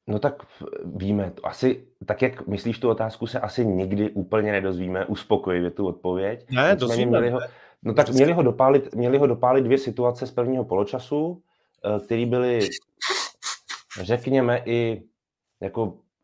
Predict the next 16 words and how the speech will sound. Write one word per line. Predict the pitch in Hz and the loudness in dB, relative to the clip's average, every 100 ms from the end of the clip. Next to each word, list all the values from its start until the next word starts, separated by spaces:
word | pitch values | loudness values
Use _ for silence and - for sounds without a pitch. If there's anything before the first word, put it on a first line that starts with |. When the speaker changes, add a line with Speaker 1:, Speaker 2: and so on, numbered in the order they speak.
| _ _ _ - | _ _ _ -2
Speaker 1:
kontroverzně | 113 107 117 120 117 107 | 0 2 4 4 2 2
rozhodnutý | 98 107 110 120 | 2 2 0 -2
ve | 101 - | 2 4
prospěch | - 494 127 | 6 4 0
Sparty. | - 90 - 113 135 - _ _ _ _ _ _ _ | -2 -4 0 0 0 -4 _ _ _ _ _ _ _
No, | 104 | -4
on | 101 | -4
se | 120 | -4
s | |
tím | 131 | -2
nechtěl | 120 117 135 | -2 0 -2
smířit | - 104 104 139 | 0 -2 -2 -2
a | 135 | -4
prostě | 120 - 127 | -6 -2 0
rozhodl | 104 117 120 | 2 0 -2
se, | 135 143 | -2 -2